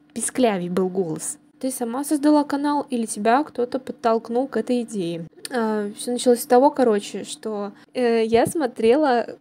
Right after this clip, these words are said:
«Гоблинский перевод». Это было, наверно, лет <laughs> в шестнадцать.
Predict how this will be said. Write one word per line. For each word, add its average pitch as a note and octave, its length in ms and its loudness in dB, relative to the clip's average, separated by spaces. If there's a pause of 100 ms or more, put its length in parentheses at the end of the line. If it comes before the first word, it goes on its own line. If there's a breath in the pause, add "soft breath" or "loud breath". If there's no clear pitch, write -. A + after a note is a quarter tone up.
«Гоблинский B3 720 6
перевод». A#3 540 0
Это A#3+ 200 4
было, B3 260 0
наверно, G#3 360 0
лет A3+ 400 6
<laughs> - 640 6
в - 60 -16
шестнадцать. - 720 -6